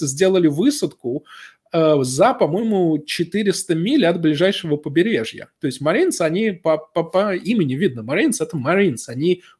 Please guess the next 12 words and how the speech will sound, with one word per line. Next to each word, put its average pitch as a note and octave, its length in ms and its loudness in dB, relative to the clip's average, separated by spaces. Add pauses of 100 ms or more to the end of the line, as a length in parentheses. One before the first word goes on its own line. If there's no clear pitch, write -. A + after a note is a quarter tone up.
морские E3+ 340 2
пехотинцы, F#3 600 -2
они D3+ 160 0
высаживаются E3+ 800 2
на C#3+ 100 0
берега, E3 440 2
как, C#3+ 320 -8 (340)
как, E3+ 220 0
так E3 120 2
сказать, C3 300 -2
как - 180 -4
Нормандия. F3 680 0